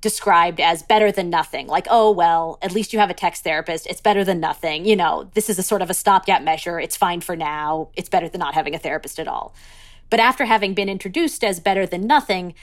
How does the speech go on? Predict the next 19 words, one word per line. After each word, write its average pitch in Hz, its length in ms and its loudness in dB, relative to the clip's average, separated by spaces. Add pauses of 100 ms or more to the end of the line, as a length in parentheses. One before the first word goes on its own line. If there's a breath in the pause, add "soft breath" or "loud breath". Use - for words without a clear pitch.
(200 loud breath)
they 233 120 4
gradually 269 520 2
come 220 280 -2
to 220 100 -2
be 208 120 -4
seen 208 380 -2
as 170 200 -2
better 196 280 2
than 185 160 -4
anything 160 580 -4
because 175 680 0 (360)
maybe 190 440 -2
all 185 200 4
of 180 100 -2
the 196 100 2
alternatives 202 560 2
have 214 160 -2
been 233 120 2
eliminated, 175 640 0